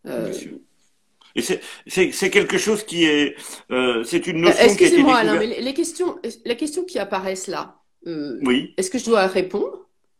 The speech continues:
Speaker 2: Euh, si vous
Speaker 1: Il y a,
Speaker 2: en
Speaker 1: il y a plein de
Speaker 2: trouvez
Speaker 1: gens qui
Speaker 2: une, si vous en trouvez une pertinente, vous pouvez très bien, c'est le chat. Ça
Speaker 1: Alors,
Speaker 2: veut dire
Speaker 1: ouais,
Speaker 2: que
Speaker 1: mais
Speaker 2: les gens
Speaker 1: oui, parce que j'en,
Speaker 2: Oui.
Speaker 1: j'en vois une là juste à l'instant.
Speaker 2: Ouais.
Speaker 1: Euh, est-ce que le fait épigénétique s'inscrit dans l'évolutionnisme darwiniste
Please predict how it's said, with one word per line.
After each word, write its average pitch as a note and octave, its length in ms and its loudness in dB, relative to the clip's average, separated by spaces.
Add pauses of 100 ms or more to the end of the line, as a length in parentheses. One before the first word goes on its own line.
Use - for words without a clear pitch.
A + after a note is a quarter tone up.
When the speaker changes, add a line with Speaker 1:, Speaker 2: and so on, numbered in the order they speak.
Speaker 2:
Euh, C3+ 240 2 (100)
si - 200 2
vous A#3+ 120 4
Speaker 1:
Il - 20 8
y - 20 8
a, A#3+ 60 12
Speaker 2:
en A3 60 8
Speaker 1:
il A3+ 60 10
y - 20 12
a A#3+ 60 8
plein E4+ 140 6
de - 40 8
Speaker 2:
trouvez G#4+ 160 6
Speaker 1:
gens - 20 2
qui A3+ 120 -4
Speaker 2:
une, F3 100 -8 (480)
si - 120 -14
vous A3 160 -6
en A3 100 0
trouvez A3 340 -4
une G#3 200 -6
pertinente, G3+ 560 -6
vous F#3+ 140 -12
pouvez F#3 220 -6
très A3 160 -6
bien, G3+ 180 -6
c'est F#3 120 -10
le D#3+ 160 -8
chat. F#3+ 300 -4
Ça - 140 -16 (220)
Speaker 1:
Alors, B3+ 240 4
Speaker 2:
veut - 60 0
dire C4+ 140 4
Speaker 1:
ouais, C#4 60 2
Speaker 2:
que - 60 -4
Speaker 1:
mais - 80 0
Speaker 2:
les A#3 60 2
gens E4+ 180 -2
Speaker 1:
oui, F4+ 100 -2
parce F#4 160 -2
que E4+ 140 -4
j'en, C#4 140 -8
Speaker 2:
Oui. A3+ 80 -6
Speaker 1:
j'en D#4+ 140 -6
vois D#4+ 140 -6
une E4 120 -2
là B3+ 120 -6
juste E4 280 -10
à A#3+ 60 -4
l'instant. D4+ 600 -6 (220)
Speaker 2:
Ouais. C4 160 -6
Speaker 1:
Euh, F3+ 600 -2 (1040)
est-ce C4 180 -4
que C4 480 -2
le A3 260 -2
fait B3+ 300 0
épigénétique A3+ 760 -4
s'inscrit B3 420 -2
dans A#3 120 2
l'évolutionnisme A3+ 760 0
darwiniste A3 840 -2